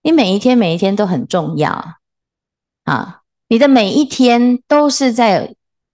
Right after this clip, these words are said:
朝向求道的过程啊，不可以敷衍的过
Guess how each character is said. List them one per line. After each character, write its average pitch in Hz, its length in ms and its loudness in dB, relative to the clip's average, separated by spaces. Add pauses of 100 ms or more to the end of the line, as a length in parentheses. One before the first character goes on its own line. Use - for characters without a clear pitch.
(100)
朝 190 280 -2
向 208 480 -4 (1200)
求 196 220 2
道 214 260 0
的 160 120 -4
过 170 260 -2
程 - 460 -12 (320)
啊， - 260 -8 (720)
不 349 120 -2
可 262 220 2
以 190 160 0
敷 254 260 -2
衍 156 380 0
的 151 320 -2
过 170 420 0